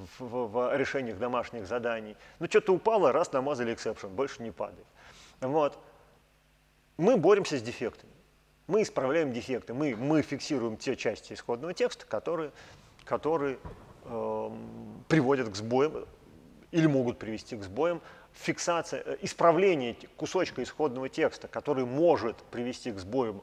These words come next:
но ещё ни разу на практике не привёл, называется hardening.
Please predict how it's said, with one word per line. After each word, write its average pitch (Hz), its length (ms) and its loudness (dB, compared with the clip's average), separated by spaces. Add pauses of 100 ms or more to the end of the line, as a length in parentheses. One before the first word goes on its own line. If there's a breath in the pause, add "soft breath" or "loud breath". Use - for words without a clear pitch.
(120)
но 139 140 0
ещё 139 300 0
ни 131 160 2
разу 127 340 4
на 113 100 0
практике 123 460 -2
не 117 80 -8
привёл, 190 340 0
называется 151 480 -4
hardening. 92 500 -2